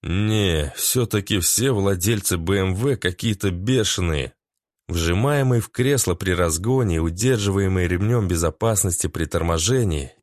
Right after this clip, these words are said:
я вернулся к своему прежнему мнению о том, кто именно выбирает данную марку машин из всего спектра передвижных средств, имеющихся на рынке автомобилестроения.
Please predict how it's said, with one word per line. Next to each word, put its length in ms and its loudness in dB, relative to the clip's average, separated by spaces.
я 300 0
вернулся 580 2
к 60 -2
своему 360 0
прежнему 520 0
мнению 480 2
о 20 -2
том, 400 -2
кто 360 0
именно 400 2
выбирает 580 2
данную 380 2
марку 420 0
машин 460 0
из 100 0
всего 380 2
спектра 580 0
передвижных 640 0
средств, 640 0
имеющихся 720 2
на 160 2
рынке 320 2
автомобилестроения. 1300 0